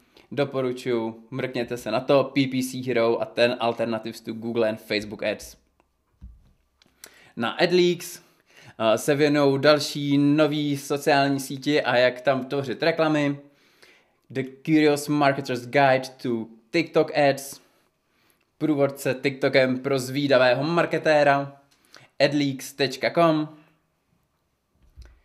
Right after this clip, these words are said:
Na Social Media Examiner. How to start a Clubhouse room and moderate like a pro. Takže nová s-,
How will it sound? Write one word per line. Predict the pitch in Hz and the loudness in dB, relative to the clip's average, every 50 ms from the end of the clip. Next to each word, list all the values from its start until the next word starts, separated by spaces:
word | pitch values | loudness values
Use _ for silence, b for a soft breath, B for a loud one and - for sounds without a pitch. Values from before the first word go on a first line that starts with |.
| _ _ _ _ _ _ _ _ _ - - - - _ _ _ _ _ - | _ _ _ _ _ _ _ _ _ -20 -20 -20 -20 _ _ _ _ _ -10
Na | 135 143 147 143 139 139 135 | -6 -2 0 0 2 0 0
Social | 131 - - - 220 202 185 - 190 180 | -2 -4 -2 0 2 2 2 2 2 2
Media | 180 175 170 175 165 160 | 4 4 4 4 4 2
Examiner. | - 160 156 139 170 160 156 151 151 151 143 143 139 139 135 135 131 b b b b b b b b b b _ _ _ _ _ _ _ _ _ _ _ _ _ _ _ _ _ _ _ _ _ _ _ | 2 -2 -2 -2 0 0 0 0 0 2 2 2 2 0 -2 -4 -10 b b b b b b b b b b _ _ _ _ _ _ _ _ _ _ _ _ _ _ _ _ _ _ _ _ _ _ _
How | _ 139 147 156 156 | _ -2 0 0 0
to | - 156 | -2 -8
start | 143 - - 156 143 139 - | -10 -4 0 2 2 2 0
a | 135 | -2
Clubhouse | - - 151 151 151 151 139 139 143 135 131 131 131 - - 139 | -6 -2 2 4 4 4 4 2 2 0 0 0 -4 -8 -6 -2
room | 139 160 160 151 147 147 - 123 | 2 2 2 2 0 -2 -2 -4
and | 131 131 127 | -4 -4 -4
moderate | 135 139 143 143 135 131 127 131 123 123 120 - | -4 -2 -2 0 0 2 2 2 2 2 0 0
like | 123 110 104 107 - - | 0 2 2 0 -2 -8
a | |
pro. | - - - 180 180 185 170 170 165 160 160 156 B B B B B B B B B _ _ _ _ _ _ _ _ _ _ _ _ _ _ _ - - - - | -14 -6 0 2 4 6 6 6 6 4 2 -2 B B B B B B B B B _ _ _ _ _ _ _ _ _ _ _ _ _ _ _ -18 -14 -8 -4
Takže | 127 127 131 127 147 147 143 135 127 127 B B B B B B _ - | -2 -2 -2 0 0 2 2 2 0 -2 B B B B B B _ -4
nová | 143 139 147 160 160 156 156 151 147 143 139 135 | 0 0 2 4 4 6 6 6 6 4 2 0
s-, | 139 - 139 | -2 -8 -12